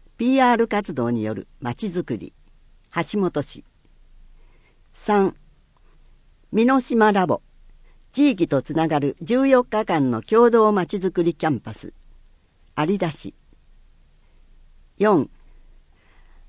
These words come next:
廃校跡地を利用したキャンプ場の利用促進、および過疎地域のにぎわい創出、日高川町。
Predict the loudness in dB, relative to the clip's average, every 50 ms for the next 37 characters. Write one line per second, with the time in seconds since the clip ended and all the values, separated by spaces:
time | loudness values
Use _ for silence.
0 | -20 -12 -6 0 0 0 0 4 6 6 6 8 6 4 2 2 0 0 2 2
1 | 2 2 2 2 2 2 2 2 2 0 -4 -4 -4 -4 -4 -2 -2 0 0 0
2 | 0 -2 -4 0 2 2 4 4 4 4 2 2 0 0 2 2 2 2 2 0
3 | -2 -6 -6 -6 -14 -6 -4 -2 -2 -2 -6 -10 -20 -20 -20 -20 _ _ _ _
4 | 2 4 4 4 4 2 -4 -10 -10 -18 -20 -20 -20 -20 _ _ _ -4 -4 0
5 | 2 2 2 2 0 -2 -4 -4 -2 -2 -4 -2 -2 -2 0 -2 -2 0 0 2
6 | 2 2 2 0 0 0 0 2 2 0 0 -4 -10 -8 -8 -12 -14 -14 -16 -20
7 | -20 -20 -20 -20 -20 -20 -20 _ _ _ _ _ _ _ -10 -4 -4 -4 -2 0
8 | -2 0 0 0 0 0 -4 -6 -6 -8 -8 -8 -8 -14